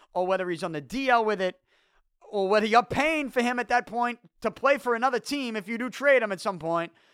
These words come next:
that's not gonna affect what the Red Sox do. It shouldn't,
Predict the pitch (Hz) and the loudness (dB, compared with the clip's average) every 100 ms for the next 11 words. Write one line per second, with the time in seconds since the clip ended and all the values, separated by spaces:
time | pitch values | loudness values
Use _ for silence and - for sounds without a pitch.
0 | _ _ _ _ 196 180 247 262 262 262 | _ _ _ _ -4 2 2 0 0 2
1 | - 240 214 185 - 214 180 190 - 170 | 2 -2 -4 -6 -4 -4 -2 -6 -6 -4
2 | 170 156 - 156 139 - 135 101 175 - | -4 -4 -2 -2 -2 -8 -14 -12 -14 -10
3 | 262 277 247 | 4 4 4